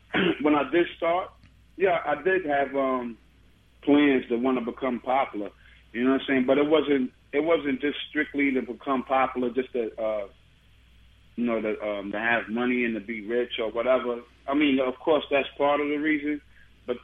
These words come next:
but my main reason was I wanted, I wanted to share my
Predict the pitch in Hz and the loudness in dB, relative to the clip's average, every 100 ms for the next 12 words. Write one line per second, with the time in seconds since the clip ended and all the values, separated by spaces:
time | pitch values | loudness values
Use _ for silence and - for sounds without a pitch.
0 | 107 107 131 123 120 113 131 170 156 139 | -6 0 0 2 -2 0 0 2 2 2
1 | 170 139 120 117 110 - - 139 139 131 | 0 0 -4 -4 -6 -6 -8 -4 -4 -4
2 | 107 - - _ - - - - - 139 | -8 -16 -20 _ -20 -20 -20 -12 -2 0
3 | 147 139 123 - 139 127 123 | 2 0 -4 -2 0 0 0